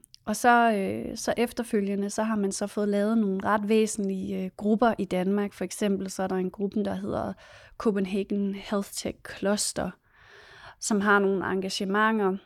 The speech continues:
og nogle konferencer, hvor man snakker om, øh, hvordan man kan gøre det muligt for læger, øh, med tæt samarbejde med I T-ingeniører at lave forskning inden for, hvordan, øh,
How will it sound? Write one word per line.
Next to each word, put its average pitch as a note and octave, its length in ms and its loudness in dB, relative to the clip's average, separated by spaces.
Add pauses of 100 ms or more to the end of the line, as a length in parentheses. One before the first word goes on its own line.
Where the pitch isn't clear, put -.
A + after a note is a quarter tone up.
og G3+ 60 2
nogle G3 160 2
konferencer, G3+ 760 0
hvor G3 120 0
man F3+ 160 0
snakker F#3 400 0
om, F#3 500 -2
øh, F3+ 240 -4 (280)
hvordan G3 380 0
man G3+ 160 2
kan G3 160 -4
gøre F#3 260 -6
det G3 120 -4
muligt A#3+ 500 8 (640)
for - 220 2
læger, G3 480 4 (160)
øh, F3+ 300 -2
med F#3+ 120 -2
tæt - 260 -2
samarbejde F#3 580 0
med F#3 140 0
I G3 200 -2
T-ingeniører F3+ 840 -4
at F#3+ 100 -4
lave F3+ 200 -2
forskning F#3 800 -2
inden F#3+ 220 2
for, F#3 180 -6
hvordan, F3 420 -4 (420)
øh, F3 220 -6